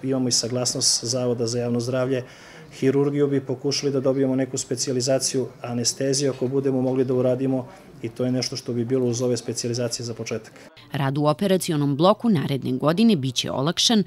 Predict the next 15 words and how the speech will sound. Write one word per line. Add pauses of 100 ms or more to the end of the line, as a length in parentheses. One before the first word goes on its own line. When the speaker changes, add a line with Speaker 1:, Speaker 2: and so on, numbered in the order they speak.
(200)
Speaker 2:
zahvaljujući
donaciji
Češke. (220)
Speaker 1:
U
decembra
stiže
još
jedna
donacija,
to
je
donacija
Češke
razvojne
agencije.